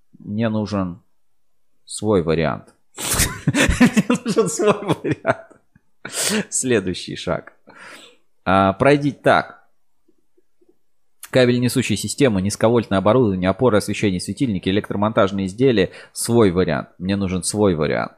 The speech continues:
<laughs> Ничего не заполняю.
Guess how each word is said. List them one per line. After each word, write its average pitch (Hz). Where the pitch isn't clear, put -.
<laughs> -
Ничего 160
не 135
заполняю. 117